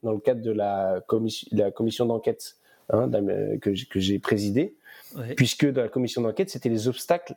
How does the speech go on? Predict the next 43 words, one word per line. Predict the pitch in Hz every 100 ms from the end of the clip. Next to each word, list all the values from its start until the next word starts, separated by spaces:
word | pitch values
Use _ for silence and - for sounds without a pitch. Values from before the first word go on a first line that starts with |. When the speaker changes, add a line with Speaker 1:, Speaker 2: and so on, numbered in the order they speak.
| _
Speaker 1:
à | 110
l'indépendance | 110 123 135 143 127 170 143
du | 117
pouvoir | 127 139
judiciaire. | 123 123 120 - 107 - _ - - - - - -
Et |
donc, | 110 110
qui | 127
dit | 120
pouvoir | 127 120
judiciaire, | 107 107 - 185
dit | 120
enquête | 120 190 147
judiciaire. | 110 107 - - - _ - - -
Speaker 2:
Mhm. | 120 175
Speaker 1:
Et | 117
donc, | 135 131
son | 131 123
indépendance, | 120 127 120 170 214 - - _ -
euh, | 110 107
aux |
magistrats, | 107 104 101 - - 220
c'est | - 117
de |
pouvoir, | 101 - 127 180 - - -
euh, | 104 98 92
quand | - 127 -
ils | 107
ont | 123
besoin | 107 127
de | 110
policiers, | 110 104 196 220
d'en | 131 147
avoir, | 185 147 - - _ _ -
pour |
faire | 123 127
des | 131
enquêtes, | 147 107 - _ _
et | 113
d'en | 117 117
avoir | 120 180
des | 160
compétents, | 170 175 165 107